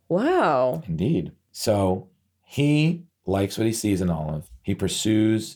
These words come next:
Speaker 2: dances with her for over eight months before they elope in nineteen sixteen. It's a bit of a troubled match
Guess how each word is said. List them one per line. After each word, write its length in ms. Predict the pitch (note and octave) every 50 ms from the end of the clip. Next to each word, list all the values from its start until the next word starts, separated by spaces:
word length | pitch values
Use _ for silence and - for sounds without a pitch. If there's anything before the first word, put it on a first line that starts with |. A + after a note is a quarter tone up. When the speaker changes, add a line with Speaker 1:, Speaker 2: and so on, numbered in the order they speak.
| - -
Speaker 2:
dances 380 | - F#2+ G2 G2+ F2+ - F#2+
with 120 | F2+ G2 -
her 160 | F#2+ F2+ F2
for 140 | E2+ - D2+
over 220 | F2 E2 D#2 E2+ -
eight 200 | F2+ F#2 F#2+ -
months 340 | F2+ E2+ E2 D#2+ D#2+ - -
before 320 | - E2+ E2 - F2 E2+
they 140 | D#2+ - F2+
elope 460 | G2+ G2 F2 E2+ E2 D2+ C#2+ C#2+ - -
in 160 | - E2 D#2+
nineteen 400 | E2 D#2+ D#2+ D2+ - - - D3
sixteen. 600 | - - - - - - - - E3+ E3+ D#3+ D3 - _ _ _ _ _ _ _ _ _ _ _ _ - - - - - - - - _
It's 100 | _ _
a 20 | -
bit 80 | D3 C#3+
of 60 | B2+
a 40 | B2
troubled 440 | - - - A2+ G#2 A#2 A#2 A#2
match 480 | A2+ A#2 A#2 A#2+ C3 E3+ - - - -